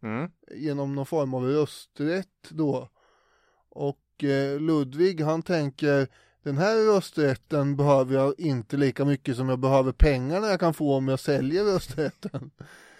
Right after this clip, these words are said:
Speaker 2: Så han säljer ju den mer eller mindre till Bismarck och Preussen för sex miljoner riksmark.
Speaker 1: Det är för dåligt.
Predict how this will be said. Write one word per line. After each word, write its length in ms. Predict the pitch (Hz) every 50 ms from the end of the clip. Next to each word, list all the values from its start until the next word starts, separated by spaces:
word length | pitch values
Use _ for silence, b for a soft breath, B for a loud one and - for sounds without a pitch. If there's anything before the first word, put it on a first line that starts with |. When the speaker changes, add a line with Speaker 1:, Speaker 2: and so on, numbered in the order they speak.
| B B B B
Speaker 2:
Så 160 | B - 175 160
han 100 | 170 202
säljer 340 | - - 156 135 139 165 202
ju 60 | 214
den 200 | 190 175 160 160
mer 100 | 156 151
eller 100 | 147 147
mindre 280 | 151 147 139 135 139 135
till 340 | - 160 151 147 139 139
Bismarck 680 | 139 143 147 143 123 - - - 139 139 139 139 131 -
och 180 | 143 123 - -
Preussen 580 | - 139 135 127 123 113 - - 135 131 123
för 260 | - - 139 135 131
sex 360 | 123 - 151 139 131 - - -
miljoner 380 | 139 135 135 127 127 127 131
riksmark. 720 | 143 143 139 - - - 165 185 196 165 135 120 _ - -
Speaker 1:
Det 160 | - 110 113 107
är 40 |
för 200 | - - - 117
dåligt. 680 | 104 107 113 113 113 110 104 95 67 - - _ - -